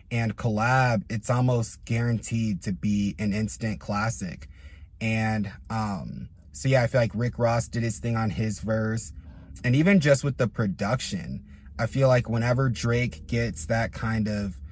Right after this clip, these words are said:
whenever there's any kind of sample in the production, in the, in the beat, I feel like it's, it's just guaranteed to slap, you know? It's, it's almost a guarantee that Drake is gonna go in lyrically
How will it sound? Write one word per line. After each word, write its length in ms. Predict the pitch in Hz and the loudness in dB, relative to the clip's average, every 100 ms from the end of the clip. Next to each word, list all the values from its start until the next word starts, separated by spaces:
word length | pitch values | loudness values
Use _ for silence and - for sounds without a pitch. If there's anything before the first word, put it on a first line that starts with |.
| - - - | -18 -16 -4
whenever 300 | 113 123 139 | 2 4 4
there's 200 | 131 120 | 2 2
any 200 | 127 120 | 0 2
kind 220 | 127 117 | 2 0
of 80 | 101 | -2
sample 840 | - - 120 123 127 120 120 120 - | -4 -2 0 2 2 2 2 0 -4
in 100 | - | -2
the 80 | 113 | -2
production, 720 | 107 123 98 110 107 - - 110 | 0 -2 0 0 -2 -4 -6 -4
in 180 | 113 110 | 0 2
the, 220 | 110 107 101 | 2 0 0
in 100 | 117 | 0
the 80 | 110 | -2
beat, 500 | 92 113 131 120 - - - - - | -2 0 2 0 -4 -14 -20 -18 -4
I 100 | 113 | -4
feel 300 | - 123 123 | -2 0 2
like 280 | 120 113 107 | 4 2 0
it's, 220 | 110 - | -4 -4
it's 160 | 117 - | -6 -4
just 260 | 123 - | -2 -2
guaranteed 680 | - 117 117 101 - 117 117 | 0 0 0 -2 -2 -2 -2
to 80 | - | -2
slap, 540 | 185 - 208 - - - - | -6 -4 -2 -2 -4 -10 -10
you 140 | 202 208 | -4 -2
know? 220 | 202 214 | 0 -2
It's, 260 | 214 - - - - - | -4 -8 -18 -20 -12 -6
it's 160 | - | 0
almost 320 | 120 123 117 | 2 4 2
a 40 | 113 | 0
guarantee 540 | 98 117 117 104 120 | 0 0 0 0 0
that 160 | 107 95 | 0 -2
Drake 320 | - 113 110 | -4 -4 -2
is 140 | 110 | -4
gonna 180 | 107 104 | -2 -2
go 300 | 95 110 107 | 0 0 0
in 180 | 110 107 | 0 0
lyrically 720 | 104 110 107 107 107 107 110 | 0 -2 -4 -4 -2 -2 -4